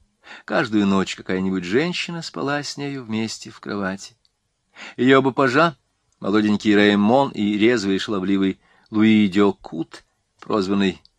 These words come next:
Эмерге, спали в коридоре. Но, несмотря на близость всех этих людей, Катрин не удавалось освободиться от угнетавшей ее неопределенной тревоги. Наверное, была полночь,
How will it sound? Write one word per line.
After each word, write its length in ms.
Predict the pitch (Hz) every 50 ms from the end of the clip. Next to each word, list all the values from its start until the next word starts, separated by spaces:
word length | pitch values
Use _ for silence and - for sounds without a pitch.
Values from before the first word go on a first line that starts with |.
| _ _ _ _ _ -
Эмерге, 640 | 101 95 95 98 98 98 87 82 107 101 92 87 - _ _ _ _ _ _ _ -
спали 400 | - - - - 151 143 120 104
в 60 | -
коридоре. 480 | - 107 98 87 92 92 90 92 90 _ _ _ _ _ _ _ _ _ _ _ _ _ _ _ _ _ _ _ _
Но, 160 | - 87 87 87
несмотря 580 | 92 92 90 - - 95 90 - 95 92 101
на 140 | 110 117 113
близость 560 | 104 104 110 120 117 117 131 - - - -
всех 280 | - - 139 135 - -
этих 260 | 131 - - - -
людей, 440 | 135 139 127 110 113 104 90 85 - _ _ _ _ _ _
Катрин 600 | - - 87 - - 101 92 98 107 113 131 139 147
не 80 | 147
удавалось 640 | 147 123 107 98 85 90 95 101 120 131 131 - -
освободиться 760 | - - 131 - 117 104 98 90 80 87 98 101 - - 147 147
от 100 | - 107
угнетавшей 720 | 87 98 92 82 - 92 87 92 95 - - - 131 135
ее 140 | 135 143 139
неопределенной 640 | 139 123 - 104 92 90 87 87 90 98 101 104 107
тревоги. 460 | - - - 156 160 131 104 92 _ _ _ _ _ _ _ _ _ _ _ _ _ _ _ _ _ - - - - - - _
Наверное, 480 | - 156 185 233 226 202 139 113 104 95
была 200 | 101 98 98 98
полночь, 640 | - - 101 92 87 95 120 147 - - - -